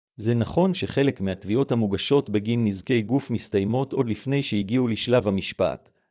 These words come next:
אך חלק מהמקרים אכן מגיעים למעמד של משפט בסופו של דבר. במידת הצורך,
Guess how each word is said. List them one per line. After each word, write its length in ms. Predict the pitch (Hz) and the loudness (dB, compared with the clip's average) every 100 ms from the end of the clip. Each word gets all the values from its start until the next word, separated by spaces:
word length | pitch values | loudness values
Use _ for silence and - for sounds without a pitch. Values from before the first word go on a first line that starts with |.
| _ | _
אך 100 | - | -14
חלק 360 | - 147 139 117 | -2 2 2 0
מהמקרים 580 | 101 98 90 120 131 127 | -2 -2 -4 -2 0 -2
אכן 300 | - 139 127 | -2 -2 0
מגיעים 400 | 95 104 135 127 | 0 -2 -2 0
למעמד 500 | 110 101 101 113 - | 2 2 2 0 0
של 140 | 98 | -4
משפט 420 | 104 - 143 151 | -2 -2 -2 -2
בסופו 460 | - - 113 - 104 | -2 -2 -4 -2 -2
של 160 | 101 | -2
דבר. 460 | 95 92 92 64 60 - _ _ _ _ _ _ _ _ _ - | -4 -2 -2 -2 -6 -16 _ _ _ _ _ _ _ _ _ -8
במידת 480 | 104 95 92 113 135 | -4 -2 2 2 2
הצורך, 640 | - 127 110 85 - - | 0 4 4 2 -4 -16